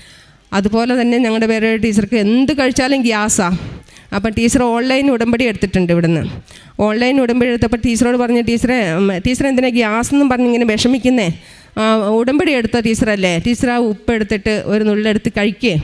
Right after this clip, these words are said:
ഒരു മേ-, ആ, ടി-, ആ, അമ്മേൻ്റെ മരുന്നല്ലേ" എന്ന് പറഞ്ഞപ്പോൾ എനിക്ക് ഓ-, ഓ-, ഓൺലൈൻ ഉടമ്പടി ആയതുകൊണ്ട് എനിക്ക് ഉപ്പും, ആ, എണ്ണ, തൈരും ഒന്നും കിട്ടിയില്ല എന്ന് പറഞ്ഞു. ഞാൻ പറഞ്ഞു, "ഞാൻ എൻ്റെ കയ്യിൽ ഉപ്പുണ്ട്, ആ, ടീച്ചറെ, ഞാൻ തരാം" എന്ന് പറഞ്ഞു ഉപ്പ് എടുത്ത് കൊടുത്തു.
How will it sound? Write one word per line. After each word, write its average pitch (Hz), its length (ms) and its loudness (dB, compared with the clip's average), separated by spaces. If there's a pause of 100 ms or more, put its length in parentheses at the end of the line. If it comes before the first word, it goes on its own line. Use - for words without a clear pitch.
(280)
ഒരു 214 100 0
മേ-, 202 240 0
ആ, 180 160 -2
ടി-, 185 180 -4
ആ, 165 320 -4 (100)
അമ്മേൻ്റെ 220 380 0
മരുന്നല്ലേ" 202 580 0 (460)
എന്ന് 214 160 0
പറഞ്ഞപ്പോൾ 208 260 0
എനിക്ക് 208 260 0
ഓ-, 190 200 0
ഓ-, 190 320 0
ഓൺലൈൻ 226 500 2
ഉടമ്പടി 214 340 0
ആയതുകൊണ്ട് 208 420 0
എനിക്ക് 214 140 2
ഉപ്പും, 220 460 0
ആ, 196 140 -2
എണ്ണ, 196 460 0
തൈരും 196 240 0
ഒന്നും 214 220 0
കിട്ടിയില്ല 202 580 0 (500)
എന്ന് 226 180 2
പറഞ്ഞു. 185 260 2
ഞാൻ 196 240 0
പറഞ്ഞു, 208 220 2
"ഞാൻ 208 220 2
എൻ്റെ 190 200 0
കയ്യിൽ 208 180 0
ഉപ്പുണ്ട്, 185 340 -2
ആ, 165 360 -2
ടീച്ചറെ, 180 440 0
ഞാൻ 185 280 0
തരാം" 185 320 -2
എന്ന് 202 200 0
പറഞ്ഞു 190 260 2
ഉപ്പ് 180 440 -2
എടുത്ത് 185 240 0
കൊടുത്തു. 190 440 0